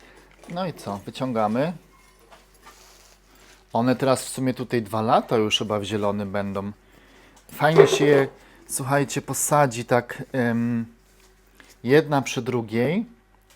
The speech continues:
i niech sobie fajnie rosną. Dobra, te mamy takie same.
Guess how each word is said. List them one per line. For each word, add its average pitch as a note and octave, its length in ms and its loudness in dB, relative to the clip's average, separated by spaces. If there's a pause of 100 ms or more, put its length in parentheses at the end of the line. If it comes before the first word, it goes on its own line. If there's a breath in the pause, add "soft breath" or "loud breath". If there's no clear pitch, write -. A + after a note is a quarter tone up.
(640 soft breath)
i E3 100 -4
niech A3+ 200 0
sobie E3 280 -4
fajnie D3 380 -4
rosną. A2 460 -4
Dobra, A#2 300 4
te C#3+ 160 0
mamy C#3 220 0
takie A#2+ 220 -8
same. A2+ 540 0